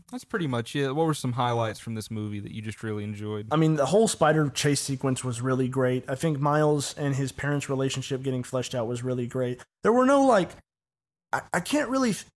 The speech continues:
Speaker 2: think of anything as a standout moment, uh, uh,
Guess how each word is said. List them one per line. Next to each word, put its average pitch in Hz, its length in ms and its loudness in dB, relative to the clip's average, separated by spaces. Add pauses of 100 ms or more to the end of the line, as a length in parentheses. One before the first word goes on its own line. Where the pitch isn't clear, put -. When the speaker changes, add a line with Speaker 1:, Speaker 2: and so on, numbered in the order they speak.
(360)
Speaker 2:
think 226 160 2
of 196 100 4
anything 202 340 2
as 156 80 4
a 147 40 2
standout 175 640 2
moment, 160 440 2 (100)
uh, 160 120 4 (120)
uh, 135 420 4